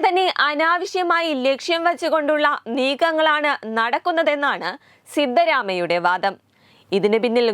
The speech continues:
ഗൂഢാലോചനയുണ്ടെന്നാണ് കർണാടക മുഖ്യമന്ത്രിയുടെ വാദവും. സംഭവത്തിൽ തിരഞ്ഞെടുപ്പ് കമ്മീഷൻ നോട്ടീസ് നൽകുകയാണെങ്കിൽ നിയമമനുസരിച്ചുള്ള നടപടികളായി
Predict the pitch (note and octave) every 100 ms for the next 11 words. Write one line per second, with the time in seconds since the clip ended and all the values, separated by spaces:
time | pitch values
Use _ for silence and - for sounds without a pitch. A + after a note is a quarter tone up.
0 | F#3 G#3 A3 A#3+ B3+ C4+ A#3+ B3+ B3+ B3+
1 | C#4 A#3+ F3 E3+ - B3 G3+ A#3 C4 B3
2 | D4 C4+ B3 A#3+ D4+ C4 B3+ B3+ A#3 E3+
3 | - E3 E3 F3 E3+ F3+ F#3+ - - -
4 | - - - - E4 E4+ G4 G4+ G4 G4
5 | D4+ D#4 E4 F4+ F4+ G4 F4+ E4 E4+ E4+
6 | E4+ B3 B3 C4 C#4+ D#4 E4+ C#4 C#4+ C#4
7 | D4+ D4 D4 C#4+ C4+ F3 G3+ - - -
8 | G3+ A#3 C4 D4 E4 D#4+ D#4+ E4+ D4+ -
9 | D4+ D4 - B3+ B3+ C4 D4+ D4+ D4+ C#4+